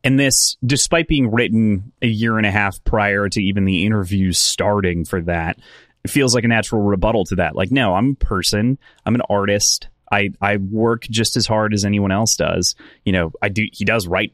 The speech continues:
remarkably fast, but that doesn't change the, the skill or talent that he has. Um, and just from a meta perspective, I, I think I really appreciated that sort of commentary of, "No, I'm a real person." <laughs> 'Cause there's, I, I see a lot of Sanderson in Painter, or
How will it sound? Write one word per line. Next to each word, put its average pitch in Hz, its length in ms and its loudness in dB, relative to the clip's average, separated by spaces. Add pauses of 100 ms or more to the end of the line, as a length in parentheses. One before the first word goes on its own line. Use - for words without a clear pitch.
(100)
remarkably 95 680 0
fast, 90 400 -2
but 90 120 -4
that 101 100 0
doesn't 92 220 0
change 90 420 -2
the, 90 280 -2
the 90 80 -4
skill 90 320 0
or 78 80 -2
talent 87 360 -6
that 92 100 -4
he 87 80 -4
has. 82 360 -6 (100)
Um, 80 280 -2 (300)
and 156 60 0
just 190 120 0
from 185 100 0
a 143 40 2
meta 107 240 2
perspective, 95 480 -2
I, 90 200 0
I 98 80 -2
think 107 200 -2
I 101 40 2
really 90 320 -2
appreciated 90 560 -4
that 90 220 -2
sort 92 160 0
of 87 220 -6
commentary 90 680 -4
of, 85 200 -8 (340)
"No, 104 100 0
I'm 117 80 2
a 127 60 0
real 131 200 0
person." 90 520 0 (260)
<laughs> - 200 -8 (1160)
'Cause 101 180 -2
there's, 110 360 0
I, 117 220 0
I 123 120 2
see 120 180 0
a 107 80 2
lot 95 260 2
of 90 420 -2 (1300)
Sanderson 127 800 2
in 95 300 0
Painter, 80 540 -2
or 92 240 -6